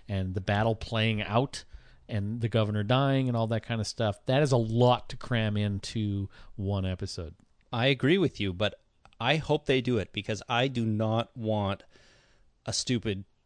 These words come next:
Speaker 2: cliffhanger. I, you know, I'm not against cliffhangers, but this just doesn't feel right to me.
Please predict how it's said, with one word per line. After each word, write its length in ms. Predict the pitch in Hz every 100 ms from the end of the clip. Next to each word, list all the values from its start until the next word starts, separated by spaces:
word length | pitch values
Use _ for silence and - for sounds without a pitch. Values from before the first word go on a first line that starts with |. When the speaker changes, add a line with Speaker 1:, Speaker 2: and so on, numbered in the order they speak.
| -
Speaker 2:
cliffhanger. 600 | 117 110 - 90 85 85
I, 220 | - - -
you 100 | 139
know, 80 | 135
I'm 80 | 143
not 120 | 196
against 480 | - - 110 131 -
cliffhangers, 720 | - 143 143 135 143 175 - _ _ _ - _ _ _ _ - - - - - - _ -
but 160 | 113
this 220 | 131 160
just 200 | - 151
doesn't 220 | - 107 127
feel 200 | 120 101
right 200 | 104 -
to 80 | 85
me. 160 | -